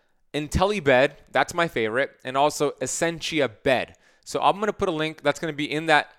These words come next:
in that, uh, ketocampkit dot com sleep kit, Essentia Bed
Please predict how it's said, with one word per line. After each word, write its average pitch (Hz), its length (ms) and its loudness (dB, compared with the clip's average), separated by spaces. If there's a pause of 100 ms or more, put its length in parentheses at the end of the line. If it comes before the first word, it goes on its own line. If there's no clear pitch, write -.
(180)
in 131 120 -12
that, 123 240 2
uh, 110 160 2
ketocampkit 156 800 -4
dot 135 220 0
com 135 240 -4
sleep - 320 -10
kit, 120 220 -4
Essentia 160 600 -4
Bed 147 380 2